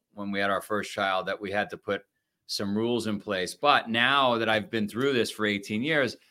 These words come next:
I would say you've got to balance that as well with allowing them to be creative and cross the line and, and see, see what's out there. They can't be so, um, disciplined in the sense that they just listen and follow and do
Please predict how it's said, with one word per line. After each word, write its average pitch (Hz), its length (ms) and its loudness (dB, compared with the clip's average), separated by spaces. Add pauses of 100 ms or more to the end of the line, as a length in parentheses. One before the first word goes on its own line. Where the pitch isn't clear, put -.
(280)
I 117 100 2
would 117 160 0
say 123 160 0
you've 117 200 0
got 131 140 4
to 117 80 2
balance 120 560 0
that 101 260 4
as 95 160 -6
well 107 580 4 (600)
with 113 140 -2
allowing 104 520 2
them 101 240 -2
to 101 120 -6
be 127 440 -2 (360)
creative 87 600 0
and 87 140 -6
cross - 560 0 (260)
the 95 100 -4
line 87 460 0
and, 85 200 -8 (320)
and 101 140 -4
see, 131 500 0
see 147 200 2
what's 120 260 2
out 92 200 4
there. 95 120 0
They 110 120 2
can't 156 320 0
be 113 140 0
so, 143 960 2 (460)
um, 98 540 -2 (760)
disciplined 123 520 2
in 113 40 0
the 110 60 -2
sense 123 280 -2
that 113 100 -2
they 110 100 0
just 101 240 -2
listen 117 400 0
and 101 240 -4
follow 107 500 4
and 98 160 -4
do 98 220 -2